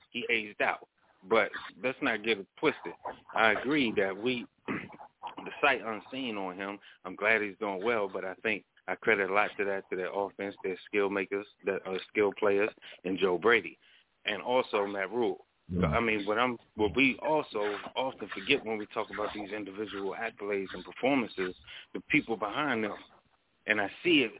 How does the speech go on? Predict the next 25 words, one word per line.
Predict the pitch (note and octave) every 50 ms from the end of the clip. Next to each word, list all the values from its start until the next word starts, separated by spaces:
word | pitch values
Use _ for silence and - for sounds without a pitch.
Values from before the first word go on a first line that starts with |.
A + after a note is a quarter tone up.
| - - _
when | G#2+ A2+ A2+ A2
we | A2+ - E3+ C3 B2+ F#2+ F2+
look | F#2+ G#2+ G#2+ F#2 -
at, | G#2 G2 F2+
<laughs> | - -
when | D3 C3 G#2+
that | B2 D3 E3 D#3 -
shit | - A2+ G2
look | G2 F2+ - F#2+
all | F#2+ F#2 - _
fucked | G#2 F#2+ F#2 _
up, | G#2 G2+ D#2
make | G#2 A2 A2+ G#2+ G2+
me | G#2+ G#2+
look | A2+ A2
at | G2+ A2
everybody | A2+ A2+ A2 G#2+ G#2+ G#2 G#2+ G#2+ C#3+
else. | D#3 - - - - - - - - -
And | - G#2
I'm | B2+ D3 A#2+
like, | G2+ G2+ F2+
man, | A2 A#2 A2+ A#2 A#2 - E2+ E2+ -
that | - B2+ C3+ G#2+
relationship | G#2+ A#2 D#3 G3+ G3+ - A#2+ - - - G2 -
is | F#2 F2